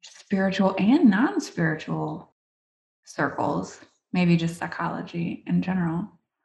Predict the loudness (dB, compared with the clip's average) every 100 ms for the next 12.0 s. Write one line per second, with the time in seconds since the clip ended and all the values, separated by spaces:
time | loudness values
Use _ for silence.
0 | _ _ _ _ _ _ _ _ _ _
1 | _ _ _ _ -6 -2 0 -2 -2 -4
2 | -4 -2 0 2 4 6 6 6 6 4
3 | 0 0 -4 -10 -6 -6 -2 0 2 0
4 | -6 -8 -8 -10 -8 -2 0 0 -4 _
5 | -20 _ -2 0 2 -2 -4 -8 -6 -8
6 | -8 -8 -8 -10 -10 -6 -6 -6 -10 -8
7 | -8 -6 -4 -4 -8 _ _ _ _ _
8 | _ _ _ -20 -14 0 2 2 0 0
9 | 0 0 -2 -4 -2 -2 -4 -4 -4 -4
10 | -10 -8 -4 -2 0 0 -2 -2 -2 -2
11 | -4 -6 -8 -8 -6 -4 -4 -4 -8